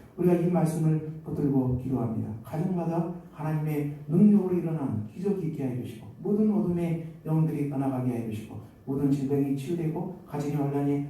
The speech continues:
하나하나 극복되고 예수 그리스도 이름으로 강한 용사로 일어나는 복된 기적 역사가 오늘 밤 가정마다 넘쳐나게 해 주시옵소서. 우리 주 예수 그리스도 안에서 평강과 은혜가 가득 찬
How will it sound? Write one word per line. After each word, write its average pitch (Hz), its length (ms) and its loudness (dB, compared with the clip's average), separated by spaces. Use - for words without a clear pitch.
하나하나 185 500 0
극복되고 160 760 -2
예수 127 440 2
그리스도 208 340 0
이름으로 180 540 0
강한 208 400 2
용사로 151 480 -4
일어나는 143 580 0
복된 160 500 -2
기적 202 280 4
역사가 - 640 -2
오늘 208 260 2
밤 - 200 -4
가정마다 139 680 -2
넘쳐나게 170 640 0
해 156 180 0
주시옵소서. 117 540 -6
우리 139 240 -4
주 127 420 2
예수 123 240 0
그리스도 120 300 -4
안에서 113 440 -2
평강과 190 680 0
은혜가 156 200 0
가득 - 220 -4
찬 107 240 -6